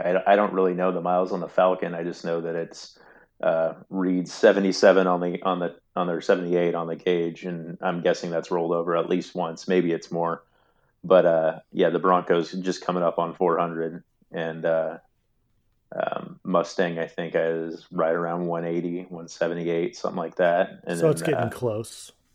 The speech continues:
Speaker 1: yeah, it's, it's getting close to that two hundred mark. And,
Speaker 2: But you've
Speaker 1: uh,
Speaker 2: had that one since pretty low miles, right? The Mustang?
Speaker 1: Yeah, I got that at one oh three, so I put, you know, seventy, eighty thousand on it.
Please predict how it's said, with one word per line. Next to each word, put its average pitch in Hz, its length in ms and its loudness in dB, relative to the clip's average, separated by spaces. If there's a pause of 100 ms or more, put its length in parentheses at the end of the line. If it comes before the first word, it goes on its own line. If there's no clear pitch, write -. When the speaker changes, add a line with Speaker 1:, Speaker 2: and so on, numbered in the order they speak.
(140)
Speaker 1:
yeah, 107 340 10
it's, 92 220 4
it's 95 200 -6
getting 92 220 2
close 85 260 0
to - 80 -2
that 82 100 -2
two 85 160 -4
hundred 82 240 -8
mark. 85 360 -6 (120)
And, 87 220 -4
Speaker 2:
But - 80 0
you've - 80 2
Speaker 1:
uh, 165 200 2
Speaker 2:
had 135 100 0
that 147 180 2
one 127 160 2
since 117 260 -4
pretty 123 320 -2
low 110 280 4
miles, 113 580 -4
right? 120 260 -2
The 113 80 -10
Mustang? 120 460 -6
Speaker 1:
Yeah, 87 380 2 (180)
I 98 80 2
got 101 200 8
that 92 120 8
at 87 100 4
one 90 180 2
oh 87 120 0
three, 85 480 -6
so - 240 -2
I 85 40 -2
put, 85 440 -4 (140)
you 92 100 -14
know, 82 220 -8
seventy, 80 540 -2
eighty 80 200 -2
thousand 80 400 -2
on 82 160 -8
it. 90 140 -10